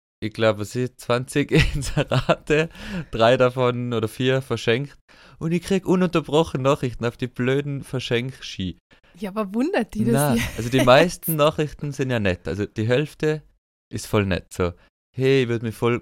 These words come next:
Speaker 1: freuen über den Ski, der schaut ja eh noch super aus, kann ich den abholen?" Das ist mir jetzt schon ein bisschen zu anstrengend, weil einfach echt vierzig Leute auf einen so einen Ski schreiben. Allein der Aufwand schon, da ist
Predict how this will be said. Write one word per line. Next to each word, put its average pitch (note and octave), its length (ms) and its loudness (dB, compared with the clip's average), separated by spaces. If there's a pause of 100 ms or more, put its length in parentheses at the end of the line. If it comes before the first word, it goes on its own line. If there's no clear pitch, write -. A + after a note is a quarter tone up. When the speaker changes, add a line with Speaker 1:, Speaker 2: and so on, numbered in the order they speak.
Speaker 1:
freuen A#2 400 2
über G#2+ 140 -2
den G#2 160 -4
Ski, C3+ 240 -6
der A#2+ 100 -2
schaut A2 200 -2
ja G2+ 80 -4
eh A2+ 80 -6
noch C3+ 80 -4
super A#2+ 420 -4
aus, A#2+ 100 -10
kann A2 160 -6
ich G2 100 -4
den F#2 120 -6
abholen?" A#2+ 520 -4 (800)
Das A2 120 -6
ist A#2+ 100 -4
mir A#2+ 80 2
jetzt G#2 140 2
schon A2+ 80 -2
ein - 20 -8
bisschen A2 220 -4
zu G#2 100 -2
anstrengend, F#2+ 380 -4
weil F#2 60 0
einfach F#2 200 -6 (120)
echt F#2+ 200 -6 (320)
vierzig - 540 -8
Leute F2 320 0 (120)
auf F2+ 160 -8
einen F2 180 -6
so F#2 100 -6
einen F2 80 -6
Ski F2 180 -8
schreiben. F2+ 360 -6 (840)
Allein F#2 220 0
der F2+ 160 2
Aufwand E2+ 380 -4
schon, F#2 100 -4
da F#2 100 -2
ist F2 200 -6